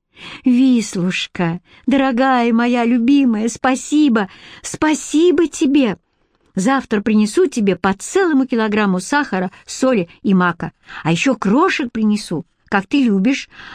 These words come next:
ну, то есть, э, вроде бы любишь. Хотя нет, завтра не смогу, завтра же я иду на работу,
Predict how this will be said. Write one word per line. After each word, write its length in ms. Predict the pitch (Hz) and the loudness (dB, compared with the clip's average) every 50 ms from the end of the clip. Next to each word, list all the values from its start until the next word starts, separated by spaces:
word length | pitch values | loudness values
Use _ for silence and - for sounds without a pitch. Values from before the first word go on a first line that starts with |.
| - - - | -10 -2 0
ну, 260 | 320 359 370 381 - | 2 2 2 0 0
то 160 | - 320 330 | 0 0 0
есть, 380 | 320 320 311 262 - - - 262 | 0 0 -2 -2 -6 -8 -10 -10
э, 60 | 247 - - - - _ | -10 -10 -14 -20 -20 _
вроде 640 | - - - 277 285 277 277 302 359 381 349 208 196 202 | -12 -10 -8 -6 -4 -2 -2 0 0 0 2 2 2 2
бы 160 | 190 196 202 | 2 2 2
любишь. 480 | 202 226 175 135 147 - - - - _ _ _ _ _ - - - 180 - | 2 2 0 0 -4 -4 -6 -10 -12 _ _ _ _ _ -18 -16 -14 -14 -8
Хотя 320 | - 208 214 214 - 240 | -6 -6 -4 -2 0 0
нет, 400 | 226 214 208 202 196 - - - _ _ _ _ _ _ | 2 2 0 0 -2 -6 -14 -20 _ _ _ _ _ _
завтра 400 | - 202 226 254 254 - - 220 | -4 -2 0 0 0 -2 0 0
не 100 | 220 220 | 0 0
смогу, 520 | 208 - 214 208 208 208 214 254 254 185 - _ _ _ _ _ _ _ _ - | 0 -2 -2 -2 -2 0 -2 -2 -2 -4 -6 _ _ _ _ _ _ _ _ -6
завтра 460 | 185 175 247 233 - - - 165 170 | -2 -2 0 -2 -2 -2 -2 -2 -2
же 100 | 165 170 | -2 0
я 240 | 160 196 220 202 180 | 0 0 0 0 0
иду 160 | 180 214 214 | 0 2 2
на 120 | 196 175 | 2 2
работу, 520 | 170 165 156 165 208 311 392 - 311 214 | 0 -2 -2 -2 -2 -2 -4 -4 -8 -10